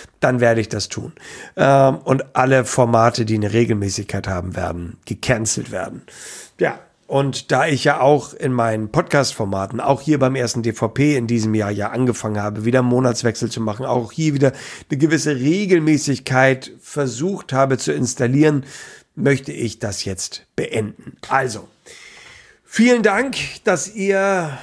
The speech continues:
so lange an meiner Seite wart. Ich denke, es gibt einige Hörer, die, äh, ja, seit, ich weiß nicht, seit fünfzehn Jahren oder zumindest seit sehr vielen Jahren an meiner Seite sind. Äh,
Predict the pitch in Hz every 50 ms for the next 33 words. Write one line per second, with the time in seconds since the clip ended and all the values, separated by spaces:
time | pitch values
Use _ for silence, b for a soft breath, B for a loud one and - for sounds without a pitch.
0 | B B B 139 139 131 156 170 170 170 208 202 185 175 165 165 160 151 135 139
1 | 139 180 180 202 185 175 185 185 190 185 156 - - - 190 220 214 220 190 185
2 | 165 - - 208 175 - - 147 202 247 247 226 175 170 165 156 160 165 156 120
3 | 143 160 165 143 127 135 147 185 190 202 180 156 151 131 - 156 156 160 165 160
4 | 160 160 160 165 160 165 160 147 143 143 143 139 139 139 139 139 - - 135 143
5 | 165 151 - - _ - - - 135 135 131 131 - - - _ - - - 160
6 | - 247 240 - 147 113 107 101 98 - - 165 202 185 - - - 185 185 185
7 | 185 185 185 190 180 165 139 123 113 - 135 147 170 175 165 135 - 131 117 107
8 | 110 107 131 165 196 208 190 - - 160 156 135 131 120 113 113 120 113 B B
9 | B B B B B B B - 139 131 127 120 120 117 107 104 113 110 110 -
10 | - 107 98 107 107 104 107 107 B B B B B B B B B B B B
11 | B B B B B B _ - 165 139 139 143